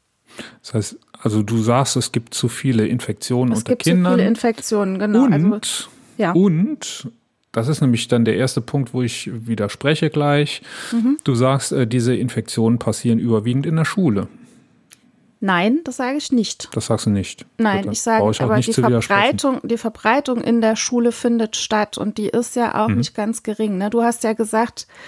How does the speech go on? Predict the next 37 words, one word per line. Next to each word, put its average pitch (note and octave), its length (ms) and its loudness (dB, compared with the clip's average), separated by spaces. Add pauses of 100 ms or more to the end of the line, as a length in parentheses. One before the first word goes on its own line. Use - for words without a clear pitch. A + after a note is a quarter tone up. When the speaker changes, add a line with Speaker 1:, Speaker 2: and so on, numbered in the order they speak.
(260)
Speaker 2:
ähm, G#3 400 2
im G#3 160 2
Homeoffice C4+ 640 2
findet A#3 300 0
das G#3+ 200 -2
mehr G3+ 340 2
statt - 600 -4
als A3 240 0
in G#3+ 140 -4
den G3+ 140 -2
Schulen. C4 480 2 (760)
Ich B3+ 160 2
s-, - 320 -6 (100)
stehe A#3 420 2
dagegen, G#3+ 300 0
Speaker 1:
Nee, A#3+ 140 4
also - 160 4
im, A#2+ 200 4
Speaker 2:
es B3 60 0
Speaker 1:
im, G#2+ 300 2
im G#2+ 180 2
Office A2 580 -2
findet G#2+ 320 -2
das - 160 -8
mehr G#2+ 160 -6
statt. - 200 -10
Speaker 2:
Im G#3 100 0
Office, G3 400 -2
ja, G3+ 160 2
Entschuldigung, F#3 520 -2
im - 160 -2
Office F#3+ 280 -4
findet G3+ 240 -4
das G3 160 -2
mehr G3+ 160 0
statt. G#3+ 300 -2
Also F#3 320 -4